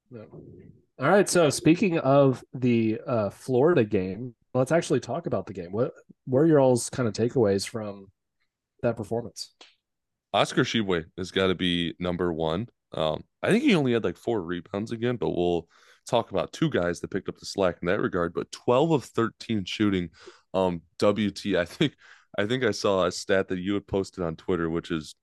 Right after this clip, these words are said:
Speaker 2: really hilarious. Um, I'm gonna try to pull it up right now. Yeah. So Oscar Tshiebwe's season averages against Florida, fourteen and a half points per
Speaker 1: <laughs>
Speaker 2: game,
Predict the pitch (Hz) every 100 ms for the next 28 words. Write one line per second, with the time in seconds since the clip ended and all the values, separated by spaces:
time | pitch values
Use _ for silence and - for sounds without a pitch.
0 | - 78 98 120 107 92 87 85 87 80
1 | 76 - - 78 76 69 - 90 98 87
2 | - 85 - 90 82 80 - 107 78 -
3 | - - - 113 - 135 - 127 107 85
4 | 80 - - 120 131 143 - 95 98 90
5 | 85 80 78 90 87 - - 82 85 110
6 | 131 _ _ _ _ - 107 117 - 139
7 | 135 120 107 104 - - - 135 113 101
8 | 87 85